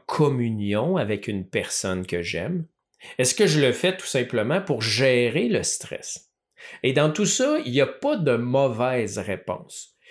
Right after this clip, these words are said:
L'idée, c'est tout simplement de découvrir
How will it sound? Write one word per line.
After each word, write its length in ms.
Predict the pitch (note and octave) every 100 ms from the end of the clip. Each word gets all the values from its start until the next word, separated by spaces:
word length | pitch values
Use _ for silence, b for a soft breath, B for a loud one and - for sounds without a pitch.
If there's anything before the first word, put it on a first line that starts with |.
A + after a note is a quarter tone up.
| B B
L'idée, 640 | C3 G3+ A3+ C3+ A2+ F#3+
c'est 240 | - - D#3
tout 80 | -
simplement 580 | B3+ B3 G3 C3 C#3+
de 140 | F3+ B2+
découvrir 920 | G#2+ A#2+ A3 A3 D3+ G#2+ F#2 F#2 C3